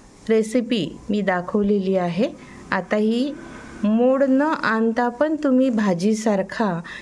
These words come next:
या मटकीचा उपयोग करू शकता, याची भाजी बनवू शकता. ही खूप टेस्टी लागते. आणि भाज्यांमध्ये आपण काही उन्हाळ्याच्या दिवसामध्ये त्याच त्याच भाज्या बोर होतात,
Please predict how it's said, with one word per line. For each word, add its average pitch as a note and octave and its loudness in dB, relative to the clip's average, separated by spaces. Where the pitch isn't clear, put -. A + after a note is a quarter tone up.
या B3 2
मटकीचा G#3 0
उपयोग F#3+ -2
करू D#4+ 0
शकता, D#3+ -4
याची G#3 0
भाजी G3 0
बनवू F3 2
शकता. F3+ -4
ही A3+ -2
खूप A3 -2
टेस्टी A3 0
लागते. A3 -2
आणि A#3+ 2
भाज्यांमध्ये G#3+ 2
आपण G3 0
काही G3+ 0
उन्हाळ्याच्या G3 2
दिवसामध्ये F#3 2
त्याच G3+ 2
त्याच G3+ 0
भाज्या F#3+ 2
बोर F#3+ 2
होतात, F3+ 0